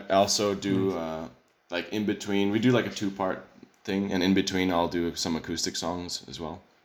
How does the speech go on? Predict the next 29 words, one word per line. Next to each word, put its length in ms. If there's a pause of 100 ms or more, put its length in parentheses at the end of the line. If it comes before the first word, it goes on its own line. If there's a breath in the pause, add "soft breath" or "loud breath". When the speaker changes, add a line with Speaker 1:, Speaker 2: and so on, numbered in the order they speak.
(1500 loud breath)
Speaker 2:
Mm. 260
Speaker 1:
Which 140
is, 260 (320)
it's 100
fun. 220 (960)
And, 320
uh, 280 (1200 soft breath)
yeah, 220 (680)
do 180
that. 140 (160)
Speaker 2:
That's 260
cool. 280 (520 loud breath)
And 200
is 160
the 140
studio 400
close 340
to 120
Parkour 480
Expo? 360 (380)
Speaker 1:
Yeah, 120
not 180
far 160
away, 200
actually. 360 (200)
It, 100 (260)
it's, 440
like, 220
um, 540